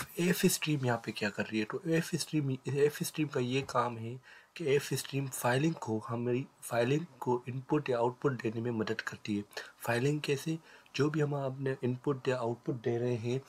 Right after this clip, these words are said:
तो वो कहाँ पे उसको कहीं पे save करना, ऐसे ना हो कि जो हमने input output दिया और console बंद हो और वो delete हो जाए, नहीं। तो हमने तभी एफ स्ट्रीम यूज़ किया है।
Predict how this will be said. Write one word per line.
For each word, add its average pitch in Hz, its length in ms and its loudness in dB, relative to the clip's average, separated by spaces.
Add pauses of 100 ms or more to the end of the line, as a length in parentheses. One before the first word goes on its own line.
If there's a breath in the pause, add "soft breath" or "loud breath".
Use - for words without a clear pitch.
(440 loud breath)
तो 131 100 6
वो 131 280 4 (540)
कहाँ 147 320 4
पे 147 180 4 (240)
उसको 131 260 -2
कहीं 135 220 0
पे 135 140 0
save 135 400 2 (120)
करना, 104 340 0 (440 loud breath)
ऐसे 139 240 2
ना 151 100 0
हो 165 200 4
कि 151 200 0
जो 131 220 2
हमने 131 160 0
input 127 300 0
output 127 300 2
दिया 123 200 4
और 120 200 2
console 120 380 2
बंद 120 260 0
हो 120 220 6
और 107 80 4
वो 101 120 0
delete 107 360 2
हो 104 120 -2
जाए, 98 180 -2 (460 loud breath)
नहीं। 110 320 2 (340)
तो 120 80 0
हमने 127 240 0
तभी 147 240 2
एफ 135 280 2
स्ट्रीम 123 320 -2
यूज़ 107 260 2
किया 101 160 0
है। 101 120 0